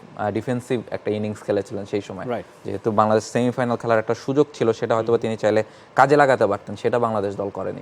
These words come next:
Speaker 1: মাহমুদুল্লাহ রিয়াদও করেননি।
Speaker 2: দেখুন, মাহমুদুল্লাহ রিয়াদ প্রসঙ্গে বলতে হচ্ছে যে মাহমুদুল্লাহ রিয়াদের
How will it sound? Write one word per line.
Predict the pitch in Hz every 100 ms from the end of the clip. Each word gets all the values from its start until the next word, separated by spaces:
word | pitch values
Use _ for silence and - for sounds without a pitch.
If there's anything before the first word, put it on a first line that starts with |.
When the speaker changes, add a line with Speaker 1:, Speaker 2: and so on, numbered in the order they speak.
| 107
Speaker 1:
মাহমুদুল্লাহ | 101 107 107 107
রিয়াদও | 101 101 98
করেননি। | 98 95 - - - - -
Speaker 2:
দেখুন, | 160 160
মাহমুদুল্লাহ | 135 160 190 170
রিয়াদ | 180 170
প্রসঙ্গে | 170 151 151
বলতে | 139 123
হচ্ছে | 120 110 - 92
যে |
মাহমুদুল্লাহ | 98 113 156 175 190
রিয়াদের | 170 180 175 190